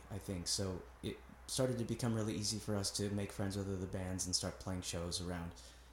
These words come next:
in San Diego and Orange County. But we did kind of, uh, get to the point to where it's,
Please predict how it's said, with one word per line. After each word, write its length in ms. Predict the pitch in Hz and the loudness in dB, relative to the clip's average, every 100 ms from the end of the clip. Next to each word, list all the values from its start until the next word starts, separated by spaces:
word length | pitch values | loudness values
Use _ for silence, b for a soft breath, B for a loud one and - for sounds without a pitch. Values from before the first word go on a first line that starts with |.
| B 104 | B -2
in 120 | 98 | 2
San 280 | - 98 95 | 4 2 0
Diego 460 | 92 90 92 92 | 0 0 0 0
and 160 | 92 90 | 0 -2
Orange 220 | 101 95 - | -2 -2 -2
County. 280 | 101 95 92 | 0 0 0
But 140 | 113 | 2
we 100 | 117 107 | 2 4
did 400 | 139 151 147 127 B B B B - | 4 6 4 2 B B B B -4
kind 180 | 127 117 | 2 4
of, 260 | 107 - - | 2 0 0
uh, 440 | 104 98 92 90 87 - - - - - - - 113 | 2 4 2 2 -2 -10 -18 -18 -18 -18 -18 -12 0
get 160 | 123 - | 0 2
to 60 | 117 | 0
the 100 | 104 | 2
point 300 | - 110 - | 4 2 2
to 80 | 104 | 2
where 200 | 104 104 | 4 4
it's, 240 | - | 2